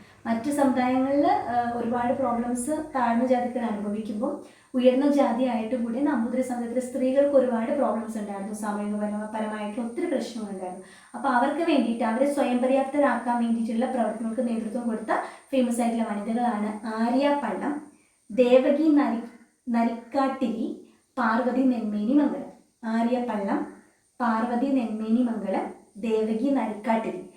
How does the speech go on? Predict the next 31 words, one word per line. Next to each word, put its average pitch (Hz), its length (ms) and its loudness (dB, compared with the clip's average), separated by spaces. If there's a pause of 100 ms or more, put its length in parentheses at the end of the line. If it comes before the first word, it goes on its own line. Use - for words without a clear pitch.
(220)
ആര്യപ്പള്ളത്തെ 226 680 -2
പറ്റിയിട്ടും 240 440 -4
പാർവതി 226 400 -2
നെന്മിനി 226 280 2
മംഗലത്തെ 220 400 -2
പറ്റിയിട്ടും 226 300 -8
ഒക്കെ 311 140 -2
നമ്മൾ 233 240 2 (260)
ക്ലാസ് 214 300 -4
ഇട്ടിട്ടുണ്ട്. 214 480 -8 (120)
നമ്മുടെ 208 260 -4
പ്ലേ 208 160 -6
സ്റ്റോറിൽ 202 420 -10
കിടക്ക-, 202 340 -12
പ്ലേലിസ്റ്റിൽ 220 500 -8
കിടക്കുന്നുണ്ട്. 196 580 -8 (440)
ഓക്കെ, - 200 -10 (720)
അപ്പോൾ 226 220 -4
ആരൊക്കെയാണ് 233 720 0
സ്ത്രീകൾ? 220 440 -4 (420)
ആ, 226 60 -6 (440)
നമ്പൂതിരിമാരുടെ 220 880 0
ഇടയിൽ 196 300 -4
നമ്പൂതിരി 214 300 -6
സ്ത്രീകളെ 220 400 -4
സ്വയം 208 240 -4
പര്യാപ്തമാക്കാനുള്ള 214 760 -4
പ്രവർത്തനങ്ങൾക്ക് 214 440 -4
നേതൃത്വം 220 280 -10
കൊടുത്ത 214 200 -8
വനിതകൾ 208 320 -4